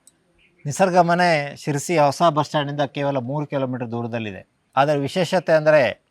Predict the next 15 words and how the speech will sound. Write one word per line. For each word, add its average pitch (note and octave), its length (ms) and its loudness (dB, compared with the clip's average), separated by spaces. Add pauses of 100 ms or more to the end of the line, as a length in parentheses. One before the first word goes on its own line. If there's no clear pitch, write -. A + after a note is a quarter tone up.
(880)
ಪ್ರಕೃತಿಯ F#3 460 2
ಮಳೆಯಲ್ಲಿದೆ. D3 680 2 (140)
ಸುತ್ತಲೂ F#3 840 0
ಒಂದು C#3+ 180 -8
ಚಿಕ್ಕ - 280 -8 (340)
ತೊರೆ, C3 300 0
ನದಿ A#2+ 280 -6
ತರ C3 160 -6
ಹರಿಯುತ್ತೆ. A#2 480 -4 (800)
ಆ, A2+ 220 -4
ಅದರ C3 160 -2
ಮಧ್ಯದಲ್ಲಿ C#3+ 680 -4
ಕಾಟೇಜ್‌ಗಳು, C3+ 640 -4
ನ್ಯಾಚುರಲ್ C3 460 -8
ಕಾಟೇಜಸ್‌ಗಳನ್ನ A#2 840 -8